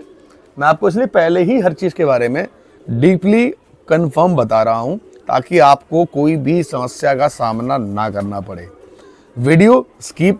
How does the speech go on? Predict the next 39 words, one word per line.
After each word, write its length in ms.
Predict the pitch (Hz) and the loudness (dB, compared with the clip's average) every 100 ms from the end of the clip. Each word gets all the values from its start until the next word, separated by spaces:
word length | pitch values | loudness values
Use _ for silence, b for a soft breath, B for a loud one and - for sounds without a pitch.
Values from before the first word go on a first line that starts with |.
| 190 | 0
मत 160 | 185 | 2
करना। 360 | 185 147 165 262 _ _ b b | 2 2 0 -2 _ _ b b
जब 160 | 127 175 | 0 4
आप 100 | 240 | 6
video 320 | 165 165 233 | 6 6 6
पूरी 420 | - - 170 196 269 | 4 0 2 6 8
देखेंगे 400 | 247 220 226 220 | 6 6 4 4
ना, 120 | 269 147 - - - - - - | 2 0 -12 -20 -20 -20 -20 0
तो 80 | 269 | 4
बहुत 420 | 180 147 156 226 | 4 4 6 8
जल्दी 380 | 160 175 185 226 | 6 4 4 4
दस 200 | 196 160 | 4 6
हज़ार 180 | 185 175 | 6 6
like 220 | 156 143 | 4 2
होंगे, 360 | 131 143 143 - | -2 -2 -2 -2
ये 100 | 127 | -2
मेरी 300 | 135 127 131 | 0 0 0
guarantee 440 | 120 110 104 110 | 0 -2 -8 -10
है। 160 | 101 85 _ _ _ - - - - | -10 -12 _ _ _ -20 -20 -18 -6
यकीन 320 | 113 117 185 | -4 4 4
ना 140 | 202 180 | 6 4
आए, 120 | 226 | 4
आजमा 400 | 208 143 135 117 | 4 4 2 0
के 100 | 110 | -2
देख 220 | 101 92 | -6 -8
लो। 160 | 90 90 - _ _ - | -14 -18 -20 _ _ -2
पूरी 240 | 185 240 | 6 8
वीडियो 260 | 262 247 247 | 8 10 8
देखना, 420 | 190 143 156 240 - _ _ - - 123 | 8 4 0 -4 -8 _ _ -20 -12 2
दस 160 | 143 | 4
हज़ार 260 | 190 190 185 | 6 6 6
like 260 | 160 190 - | 6 4 2
पता 180 | 151 156 | 2 4
भी 60 | |
नहीं 100 | 156 | 2
चलेंगे 360 | 127 123 147 127 | 0 -2 0 0
कब 100 | 110 | -2
हो 100 | 98 | -4
गए। 160 | 69 | -8